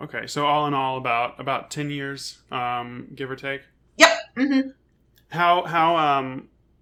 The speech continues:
Speaker 1: like, how stringent is the, is the grading and the a-, the academics of it?
Speaker 2: Um, it depends on what dental school you go to, honestly, because a lot of them have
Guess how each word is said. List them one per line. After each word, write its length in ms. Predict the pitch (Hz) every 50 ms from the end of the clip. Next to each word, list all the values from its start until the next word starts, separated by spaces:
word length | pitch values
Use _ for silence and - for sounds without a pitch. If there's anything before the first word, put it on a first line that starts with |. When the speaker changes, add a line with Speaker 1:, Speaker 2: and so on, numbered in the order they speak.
| _ _ _
Speaker 1:
like, 100 | 165 -
how 160 | - 151 147
stringent 420 | 143 - - 143 135 139 143 147 135
is 180 | 131 127 117 117
the, 540 | 123 120 120 117 113 113 113 110 110 113 -
is 160 | 120 120 110
the 80 | 117 120
grading 440 | 104 110 110 107 113 113 113 110 107
and 120 | 104 104
the 60 | 107
a-, 180 | 107 104 104 - 127
the 160 | 120 120 113
academics 580 | 107 107 - 107 107 110 107 107 107 - - 113
of 120 | 104 104
it? 120 | 104 104 - _ _ _ _ - - - _ _ _ _ - - _ _ _ -
Speaker 2:
Um, 480 | 277 285 285 294 294 294 294 285 285 285 - - _ _
it 280 | - - - 554 - - - - - - - _
depends 280 | 262 247 240 247 233 -
on 160 | 208 196 185 175
what 420 | 165 190 185 - - - - - -
dental 320 | 175 175 - - - -
school 260 | - - - 190 165
you 160 | 175 180 185 185
go 180 | 185 180 185 180
to, 120 | 185 180
honestly, 360 | - 175 175 190 190 - 190 175
because 300 | 156 185 - 196 185 190
a 40 | 190
lot 280 | 185 175 180 190 208 226
of 60 | 240
them 180 | 233 240 233 233
have 180 | 214 180 170